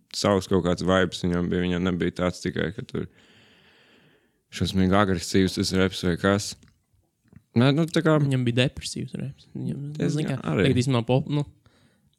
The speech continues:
Speaker 1: Tāds, tā
Speaker 2: nes-,
Speaker 1: kā
Speaker 2: nes-
Speaker 1: emo reps, tā kā
Speaker 2: Ne,
Speaker 1: kaut
Speaker 2: nu,
Speaker 1: kas
Speaker 2: ne pat
Speaker 1: tāds.
Speaker 2: emo, nu, runā jau, nu, zināms, ka viņš jau arī pats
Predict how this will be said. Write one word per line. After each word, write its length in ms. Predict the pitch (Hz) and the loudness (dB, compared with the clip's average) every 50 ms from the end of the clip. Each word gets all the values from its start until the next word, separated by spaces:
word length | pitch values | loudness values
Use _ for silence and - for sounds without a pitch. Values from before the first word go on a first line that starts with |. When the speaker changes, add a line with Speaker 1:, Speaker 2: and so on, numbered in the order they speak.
| _ - - - | _ -20 -8 -4
Speaker 1:
Tāds, 200 | - 101 90 123 | -4 -2 -2 -2
tā 20 | |
Speaker 2:
nes-, 160 | 127 123 123 | -2 -2 0
Speaker 1:
kā 80 | 92 95 - | 0 0 2
Speaker 2:
nes- 160 | 131 123 - - | 0 0 0 0
Speaker 1:
emo 380 | 98 98 104 113 120 123 127 113 | 0 2 2 2 2 2 2 2
reps, 260 | 104 104 110 113 - - - | 2 2 0 0 -2 -8 -6
tā 80 | - - | -2 0
kā 80 | 165 165 | 2 2
Speaker 2:
Ne, 60 | 170 165 | 2 2
Speaker 1:
kaut 140 | - 175 185 | 0 0 2
Speaker 2:
nu, 100 | 202 214 | 2 4
Speaker 1:
kas 80 | 214 | 4
Speaker 2:
ne 80 | 214 202 | 2 2
pat 140 | - 196 - | 0 0 2
Speaker 1:
tāds. 180 | 196 196 214 | 4 4 4
Speaker 2:
emo, 120 | 226 190 151 | 4 4 4
nu, 120 | 165 185 190 185 185 180 180 165 - | 4 6 6 6 6 6 4 2 2
runā 320 | - 160 170 185 185 165 147 131 | 2 4 4 6 6 6 4 4
jau, 240 | 123 123 120 120 120 123 | 4 2 2 2 2 2
nu, 140 | 131 135 135 127 127 - - | 0 0 0 0 -2 -4 -6
zināms, 540 | - 123 120 127 139 143 139 123 113 110 - - | -8 -4 0 2 4 4 4 2 0 -2 -4 -4
ka 80 | 123 | -2
viņš 220 | 120 123 117 - 123 | 0 0 0 2 2
jau 60 | 127 | 2
arī 140 | 127 120 110 | 4 2 0
pats 280 | - 110 113 - - | -2 -4 -8 -8 -10